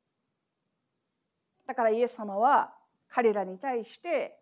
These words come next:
語られました。ヨハネの福音書の六章。「誠に誠にあなた方に言います。」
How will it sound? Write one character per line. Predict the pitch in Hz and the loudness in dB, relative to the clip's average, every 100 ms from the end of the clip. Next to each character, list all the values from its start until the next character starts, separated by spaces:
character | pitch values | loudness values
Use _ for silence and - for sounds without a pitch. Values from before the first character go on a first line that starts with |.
| - | -20
語 | 185 | -12
ら | 175 | -10
れ | 180 | -10
ま | 175 156 | -12 -16
し | |
た。 | - | -12
ヨ | 190 190 | -10 -10
ハ | |
ネ | 175 | -10
の | 165 | -12
福 | 156 - | -14 -14
音 | 175 | -16
書 | 170 190 | -16 -14
の | 190 | -8
六 | 208 - | -6 -6
章。 | - 208 170 - _ _ _ _ _ _ _ - | -6 -6 -6 -8 _ _ _ _ _ _ _ -4
「誠 | 220 214 208 | -4 -2 -4
に | 214 | -4
誠 | 214 208 214 | -4 -6 -4
に | 277 | -2
あ | 254 | -2
な | 226 | -4
た | 233 | -6
方 | 254 254 | -8 -6
に | 240 214 | -8 -10
言 | 254 | -14
い | |
ま | 214 214 | -10 -10
す。」 | - | -12